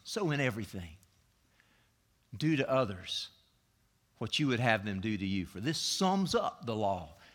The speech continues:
and the prophets." And then knowing that there were people in that crowd, just like people in this crowd, who were going, "Okay, okay, okay, I'm surrounded by a whole bunch of people. There are thousands of people,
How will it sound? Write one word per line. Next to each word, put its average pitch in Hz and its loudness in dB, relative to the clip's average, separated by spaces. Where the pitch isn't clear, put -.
and 101 -6
the 95 -6
prophets." - -8
And 110 -2
then 143 2
knowing 147 6
that 131 0
there 135 0
were 120 2
people 135 0
in 127 0
that 139 2
crowd, 123 2
just 123 -2
like 120 0
people 127 -4
in 117 -2
this 143 0
crowd, 113 4
who 117 -4
were 117 -2
going, 113 0
"Okay, 156 2
okay, 160 0
okay, 117 -2
I'm 151 0
surrounded 185 4
by 156 8
a 131 6
whole 170 2
bunch 180 0
of - -2
people. 180 2
There 147 4
are - -2
thousands 170 4
of 156 -2
people, 170 2